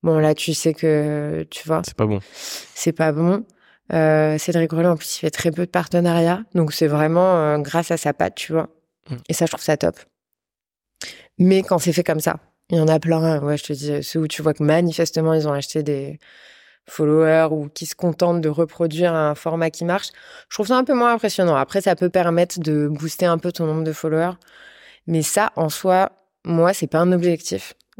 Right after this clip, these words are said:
Speaker 1: Euh, je suis pas instagrammeuse, donc avoir beaucoup de followers,
Speaker 2: <laughs>
Speaker 1: ça m'intéresse pas trop. Ce qui m'intéresse, ce serait d'avoir quelque chose, ben, comme Cédric Grolet, c'est-à-dire trouver une méthode qui fonctionne pour moi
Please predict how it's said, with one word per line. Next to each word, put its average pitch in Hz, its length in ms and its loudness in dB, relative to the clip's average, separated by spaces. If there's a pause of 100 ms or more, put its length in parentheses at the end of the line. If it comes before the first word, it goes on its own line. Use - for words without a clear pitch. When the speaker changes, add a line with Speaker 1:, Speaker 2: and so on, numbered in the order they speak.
Speaker 1:
Euh, 175 220 -4
je - 60 -8
suis 175 100 -14
pas 190 120 0
instagrammeuse, 170 600 0
donc 151 180 -6
avoir 156 260 -2
beaucoup 160 240 -6
de - 60 -14
followers, 170 400 0 (520)
Speaker 2:
<laughs> - 520 -16
Speaker 1:
ça - 220 -4
m'intéresse 165 420 0
pas 165 140 0
trop. 214 300 0
Ce - 100 -10
qui - 140 -4
m'intéresse, 175 540 2
ce 165 100 -6
serait 165 200 -2
d'avoir 156 260 0
quelque 151 200 -4
chose, 156 180 -2
ben, 135 220 0 (380)
comme 170 160 0
Cédric 151 300 -2
Grolet, 151 380 -2 (180)
c'est-à-dire 151 380 0
trouver 175 320 0
une 170 160 2
méthode 165 420 0 (1000)
qui - 120 -8
fonctionne 165 420 -2
pour 156 180 -2
moi 170 320 0